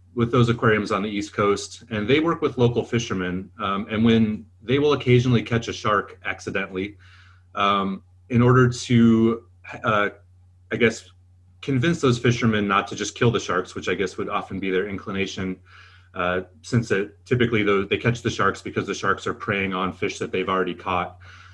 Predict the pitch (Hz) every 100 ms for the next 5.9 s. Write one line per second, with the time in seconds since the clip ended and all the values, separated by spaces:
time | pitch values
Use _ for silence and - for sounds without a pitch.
0 | - - 107 107 101 98 101 95 - 101
1 | 90 95 92 90 95 92 95 92 90 90
2 | 90 90 - _ _ - 101 95 95 127
3 | 123 - 113 117 120 123 113 110 110 101
4 | 92 104 98 104 101 92 - - 98 95
5 | 92 95 - 101 104 101 101 98